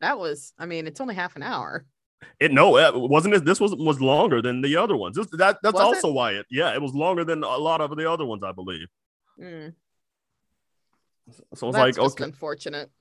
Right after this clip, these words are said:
Speaker 2: Yeah, you spent all this time. Anyways, I'll stop. Next week, hopefully, will be better. I don't know what it's about, but it, it can't be this bad.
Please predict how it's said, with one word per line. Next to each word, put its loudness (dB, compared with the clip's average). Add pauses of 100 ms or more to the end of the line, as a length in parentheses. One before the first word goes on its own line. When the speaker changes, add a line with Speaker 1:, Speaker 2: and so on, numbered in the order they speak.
(140)
Speaker 2:
Yeah, 0
you -2
spent -2
all 4
this 0
time. -8
Anyways, -10 (400)
I'll -10
stop. -20 (1080)
Next 4
week, 6
hopefully, 4
will 6
be 4
better. 2
I 2
don't 2
know 2
what 2
it's -6
about, -2
but -2
it, -6
it -8
can't -2
be -4
this -8
bad. -14